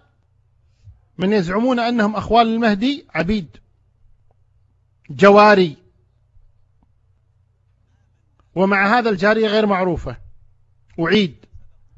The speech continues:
سوسن، نرجس، صيقل، مليكة،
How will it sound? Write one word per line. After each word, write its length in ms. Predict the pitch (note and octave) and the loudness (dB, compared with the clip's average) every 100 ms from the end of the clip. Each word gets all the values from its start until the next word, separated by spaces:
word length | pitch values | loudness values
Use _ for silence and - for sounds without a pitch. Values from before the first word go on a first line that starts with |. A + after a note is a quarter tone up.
| - | -20
سوسن، 600 | - G#3 A3 - F3+ A#2+ - - _ _ _ _ _ _ _ _ | -4 2 2 2 -4 -6 -12 -20 _ _ _ _ _ _ _ _
نرجس، 720 | D3+ F#3+ G#3 E3+ E3+ - - - - - _ - _ | 0 2 2 0 -4 -6 -18 -20 -20 -20 _ -20 _
صيقل، 640 | - - G#3+ G#3+ F#3 C#3 - - - - _ _ - | -12 0 2 2 0 -2 -6 -20 -20 -20 _ _ -8
مليكة، 640 | D3+ F3 A3 - F#3 | 0 4 2 2 -6